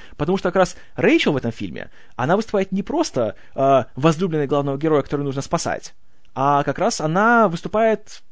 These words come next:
главным стимулом для обоих мужчин в их деле. Ради неё и ради того, во что она верит и к чему она стремится, они и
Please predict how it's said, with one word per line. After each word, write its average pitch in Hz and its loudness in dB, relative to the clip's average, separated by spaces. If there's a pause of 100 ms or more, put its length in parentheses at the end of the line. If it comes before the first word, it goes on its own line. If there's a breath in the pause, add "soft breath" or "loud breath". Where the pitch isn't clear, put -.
главным 180 0
стимулом 131 -2
для 151 0
обоих 170 2
мужчин 220 -2
в 131 2
их 143 -4
деле. 90 -4 (520 soft breath)
Ради 135 2
неё 170 0
и 127 2
ради 151 2
того, 143 2
во 135 0
что 143 0
она 135 0
верит 160 -2
и 135 -6
к - -10
чему 139 -4
она 127 -2
стремится, 131 -4 (300 soft breath)
они 139 0
и 175 -2